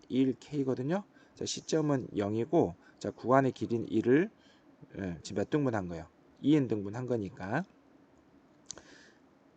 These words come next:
어, 그러면은 요 이 엔 분의 K가 지금 뭐가 되냐면 엑스 케이가 되는 거죠. 자, 따라서, 자, 이 준식은,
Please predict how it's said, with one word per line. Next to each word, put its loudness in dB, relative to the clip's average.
어, -16
그러면은 0
요 -2
이 2
엔 0
분의 -2
K가 -2
지금 -10
뭐가 2
되냐면 -2
엑스 -10
케이가 -6
되는 -12
거죠. -18
자, -4
따라서, 2
자, -2
이 0
준식은, -2